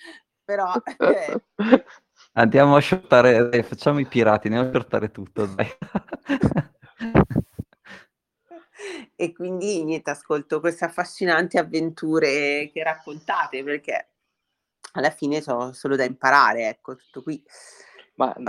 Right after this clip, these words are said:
Speaker 1: Al di là dello shortare i bond.
Speaker 3: <laughs>
Speaker 1: <laughs> dice Tom.
Speaker 3: Cioè, è
Speaker 2: Ma
Speaker 3: incredibile.
Speaker 2: Lisa,
Speaker 3: Poi,
Speaker 2: Lisa,
Speaker 3: ma,
Speaker 2: dopo,
Speaker 3: ma
Speaker 2: dopo che abbiamo visto che il nome è Prana Ventures, io sono rimasto, eh,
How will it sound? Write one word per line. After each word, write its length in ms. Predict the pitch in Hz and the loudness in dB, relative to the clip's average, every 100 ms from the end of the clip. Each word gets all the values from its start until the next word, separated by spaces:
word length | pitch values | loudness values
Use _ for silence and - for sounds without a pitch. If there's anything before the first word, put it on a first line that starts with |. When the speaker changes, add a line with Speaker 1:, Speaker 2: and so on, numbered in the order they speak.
| - - 156 | -6 -10 -4
Speaker 1:
Al 200 | 156 151 | 0 0
di 140 | 147 160 | 0 2
là 180 | 160 | 2
dello 400 | 156 156 160 143 | 2 -4 -8 -10
shortare 760 | - - 311 - - - 165 160 | -12 -8 -8 -8 -12 -6 -4 -2
i 440 | 147 143 139 143 151 | -4 -6 -8 -10 -10
bond. 420 | 147 139 143 - | -4 -4 -2 -2
Speaker 3:
<laughs> 140 | - - - - 453 403 | 0 -2 -4 -6 -4 -4
Speaker 1:
<laughs> 60 | |
dice 420 | 359 370 - 466 - | -4 -8 -2 -2 -2
Tom. 380 | - 302 170 170 165 151 - - - - - _ - - | 0 2 2 -2 -10 -14 -14 -16 -20 -20 -20 _ -20 -2
Speaker 3:
Cioè, 180 | 170 | 4
è 100 | 127 | 6
Speaker 2:
Ma 200 | 123 139 | 8 6
Speaker 3:
incredibile. 240 | 135 143 170 | 6 6 4
Speaker 2:
Lisa, 260 | 156 139 | 4 0
Speaker 3:
Poi, 360 | - 147 123 - | 0 2 2 2
Speaker 2:
Lisa, 280 | 170 175 160 | 2 6 6
Speaker 3:
ma, 40 | - | 8
Speaker 2:
dopo, 180 | 170 151 | 8 8
Speaker 3:
ma 60 | |
Speaker 2:
dopo 240 | 156 180 170 | 8 8 8
che 80 | 180 | 8
abbiamo 260 | 165 175 | 8 8
visto 280 | 175 180 170 | 8 6 4
che 100 | 165 | 4
il 160 | 156 151 | 2 2
nome 420 | 170 170 160 143 | 2 2 4 2
è 80 | 139 | 0
Prana 280 | 147 147 147 | -2 -2 2
Ventures, 520 | 156 160 156 147 135 | 2 0 -2 -2 -2
io 120 | 139 | -2
sono 220 | 143 135 135 | -2 -4 -6
rimasto, 1120 | 131 131 127 - 131 131 131 127 127 127 117 | -4 -6 -6 -4 -4 -2 -2 -4 -4 -4 -6
eh, 720 | 127 120 123 120 104 104 107 | -8 -8 -10 -12 -16 -16 -18